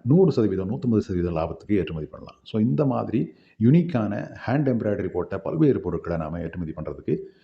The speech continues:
வாய்ப்பு இருக்குது. அதுக்கு அடுத்து பார்த்தோம் அப்படின்னா, எசென்ஷியல் ஆயில். இதை பத்தி முன்னாடி நிறைய வீடியோஸ் போட்டிருக்கேன். So, லாவெண்டர் ஆயில், இந்த அதுக்கப்புறம் சாண்டல் ஆயிலு,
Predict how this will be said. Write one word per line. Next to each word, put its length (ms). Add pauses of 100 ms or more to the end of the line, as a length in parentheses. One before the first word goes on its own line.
(160)
வாய்ப்பு 260
இருக்குது. 220 (120)
அதுக்கு 240
அடுத்து 220
பார்த்தோம் 420
அப்படின்னா, 480
எசென்ஷியல் 480
ஆயில். 220
இதை 120
பத்தி 240
முன்னாடி 320
நிறைய 240
வீடியோஸ் 380
போட்டிருக்கேன். 340 (480)
So, 200
லாவெண்டர் 540
ஆயில், 180 (420)
இந்த 280
அதுக்கப்புறம் 500
சாண்டல் 380
ஆயிலு, 360